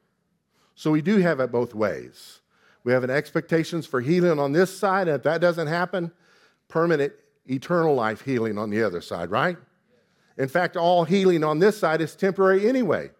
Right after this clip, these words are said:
Has anybody crossed paths with Lazarus lately? Why not? He ought to be on a tour bus.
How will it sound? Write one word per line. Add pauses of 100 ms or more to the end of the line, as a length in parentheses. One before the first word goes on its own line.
(400)
Has
anybody
crossed
paths
with
Lazarus
lately? (2500)
Why
not? (680)
He
ought
to
be
on
a
tour
bus.